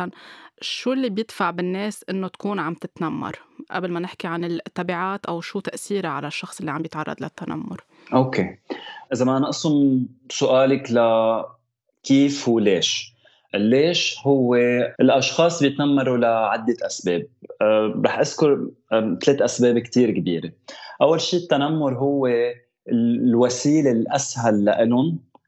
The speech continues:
Speaker 2: ليحصلوا على اللي بدهم إياه، ولأن ما بيعرفوا طريقة أسلم أو طريقة صحية أكتر ليطلبوا اللي بدهم إياه.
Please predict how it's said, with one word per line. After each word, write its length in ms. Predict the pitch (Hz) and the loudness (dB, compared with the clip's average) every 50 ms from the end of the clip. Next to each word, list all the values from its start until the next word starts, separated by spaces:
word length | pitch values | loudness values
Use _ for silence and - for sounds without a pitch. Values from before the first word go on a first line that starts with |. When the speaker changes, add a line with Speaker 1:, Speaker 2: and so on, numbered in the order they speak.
| _ _ _ - | _ _ _ 0
Speaker 2:
ليحصلوا 920 | 104 110 110 110 107 110 120 139 139 - - - - 127 117 120 117 117 110 | 2 2 4 4 4 4 2 2 0 -4 -4 -2 0 0 2 2 2 2 2
على 240 | 98 104 104 107 | 2 0 0 0
اللي 200 | 104 104 101 104 | 0 0 0 0
بدهم 340 | 98 110 107 110 107 113 107 | 0 0 0 0 -2 -4 -2
إياه، 340 | 101 95 90 90 87 92 131 - _ _ _ _ _ - - - - | -2 -2 -2 -2 -4 -8 -14 -18 _ _ _ _ _ -20 -10 -2 2
ولأن 340 | 110 117 120 123 123 127 | 4 4 4 4 4 4
ما 80 | 131 139 | 4 2
بيعرفوا 680 | 143 135 135 139 139 127 127 123 120 - - - 113 110 | 2 0 0 0 0 0 0 -2 -4 -6 -6 -4 -4 -4
طريقة 500 | - 113 110 113 117 - 107 110 - - | -2 -2 -2 -2 -2 -2 -4 -4 -4 -6
أسلم 480 | - - - - 110 107 110 123 - | -8 -8 -6 -4 -2 -2 0 0 -2
أو 100 | - 101 | -2 -2
طريقة 320 | 95 95 107 107 110 - 104 | 0 2 2 4 4 2 0
صحية 580 | - - - - - - 107 104 101 104 - | -4 -6 -8 -8 -4 -2 0 2 2 2 0
أكتر 340 | 92 95 - - 117 117 117 | 0 -4 0 2 2 2 4
ليطلبوا 520 | 110 104 101 104 120 - - 104 92 104 | 4 4 4 4 2 0 -2 0 2 2
اللي 140 | 95 92 98 | 2 4 4
بدهم 380 | 90 101 95 95 92 98 92 90 | 2 2 2 2 2 2 2 2
إياه. 260 | 87 80 76 76 | 0 0 -2 -4